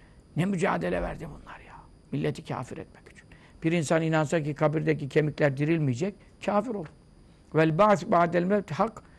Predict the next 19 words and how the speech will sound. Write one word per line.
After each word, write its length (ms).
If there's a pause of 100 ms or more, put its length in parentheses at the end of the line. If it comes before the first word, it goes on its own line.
(240)
Daha 200
Amentü'den 680
biz-, 200
bize 200
ne 60
öğretildi? 520 (320)
Öldükten 420
sonra 280
diriltilmek 580
haktır. 300 (520)
E, 40
ruh 220
zaten 320
ölmüyor 340
ki. 180
Onunla 300
ne 140
alakası 400
var? 100